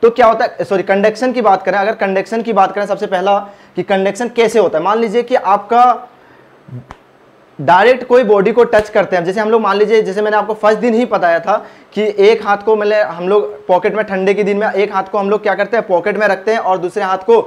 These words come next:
अगर हवा में, मतलब, pocket से निकाल के रखते हैं तो क्या होता है कि एक हाथ गर्म होता है और दूसरा हाथ ठंडा होता है। जब हम लोग दोनों को मिलाते हैं तो heat का transfer होने लगता है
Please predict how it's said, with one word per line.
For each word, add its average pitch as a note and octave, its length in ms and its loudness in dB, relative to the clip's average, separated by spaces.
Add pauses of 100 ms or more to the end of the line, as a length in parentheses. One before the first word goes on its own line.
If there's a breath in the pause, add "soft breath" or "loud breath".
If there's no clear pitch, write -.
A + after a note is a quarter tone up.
(320 loud breath)
अगर E3 180 2
हवा F3+ 280 0
में, G3 120 -4
मतलब, F#3+ 400 -2
pocket F3+ 240 2
से A#3 100 -2
निकाल F#3 300 2
के G#3+ 100 -2
रखते A3 260 -2
हैं G#3+ 120 -2
तो A3 80 0
क्या G#3 160 0
होता F#3+ 200 0
है A#3 200 0 (260 loud breath)
कि G3 140 -2
एक G#3+ 200 4
हाथ G#3 200 -2
गर्म F3+ 240 2
होता G#3 240 0
है E3+ 80 4
और G3 180 0
दूसरा F#3 220 -2
हाथ G3 160 -2
ठंडा F3+ 300 -2
होता D#3 180 0
है। D#3+ 60 -4
जब F#3+ 80 2
हम G3 120 -2
लोग G#3 100 2
दोनों G3 200 -2
को A3 100 0
मिलाते F3 360 2
हैं G#3 160 -2
तो A3+ 100 -2
heat F3+ 260 -2
का A3 120 2
transfer G3 360 -2
होने E3+ 180 -2
लगता B2 260 -6
है G#2+ 120 -10